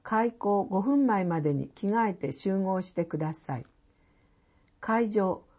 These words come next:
国分寺ビーアンドジー海洋センタープール。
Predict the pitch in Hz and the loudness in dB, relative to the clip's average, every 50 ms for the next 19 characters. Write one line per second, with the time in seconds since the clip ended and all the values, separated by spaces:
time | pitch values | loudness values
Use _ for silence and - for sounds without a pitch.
0 | _ _ _ _ _ - - 214 208 - 254 226 254 254 240 233 220 196 202 202 | _ _ _ _ _ -4 -4 -2 0 0 0 2 2 2 2 2 2 2 0 -2
1 | - - - 165 208 240 254 269 269 262 254 247 233 233 214 208 220 208 180 - | -2 -2 -2 0 2 4 6 6 6 6 4 2 0 -2 0 0 0 0 0 -2
2 | - - 208 220 233 240 240 233 233 220 - 220 202 196 202 196 196 185 180 175 | -2 0 2 2 4 4 4 4 2 2 0 0 0 0 0 0 -2 -2 -2 -2
3 | 180 - 170 156 151 135 123 135 - | -4 -4 -4 -2 -2 -2 -6 -8 -12